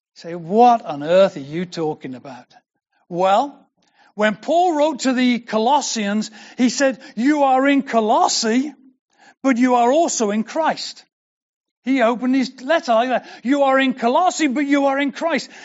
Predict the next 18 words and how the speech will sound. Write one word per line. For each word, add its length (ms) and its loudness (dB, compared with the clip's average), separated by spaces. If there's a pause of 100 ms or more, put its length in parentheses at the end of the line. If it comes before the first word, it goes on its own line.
(140)
And 200 0
it's, 240 -4 (180)
it's, 260 -4 (340)
it's 180 0
having 420 -2
a 60 0
dual 540 0
citizenship. 880 -4 (1200)
The 100 -4
Bible 300 2
says 180 0
our 220 2
citizenship 920 -2
is 200 -2
in 160 4
heaven. 560 -2 (640)
In 180 2
heaven. 500 0